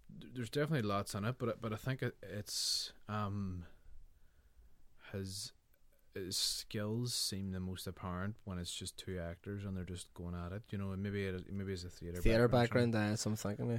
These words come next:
Speaker 1: But a-, aside from that, though, um, his shot choices when it is two of them, it's not just back forth, back forth, back forth. It, it's, it's, there's one thing I would remark on is that it, it's very carefully chosen what shots he uses.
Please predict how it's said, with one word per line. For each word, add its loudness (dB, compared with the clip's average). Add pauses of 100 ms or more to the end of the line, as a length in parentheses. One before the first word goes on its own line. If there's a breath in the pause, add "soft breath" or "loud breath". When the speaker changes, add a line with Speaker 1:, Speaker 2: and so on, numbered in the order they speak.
(140)
Speaker 1:
But -4 (1200 loud breath)
a-, -6
aside 6
from -2
that, 0
though, 2 (520 soft breath)
um, -4 (180)
his -6
shot -2
choices -2
when 0
it 0
is 0
two 0
of 4
them, 4
it's -4
not 0
just -4
back -2
forth, -6
back -4
forth, -8
back -4
forth. -8
It, -4
it's, -6
it's, -6 (340)
there's -6
one 2
thing 0
I -2
would -2 (100)
remark -2
on 2
is 0
that 0
it, -4
it's -10
very -2
carefully -6
chosen -6
what -4
shots -8
he -6
uses. -8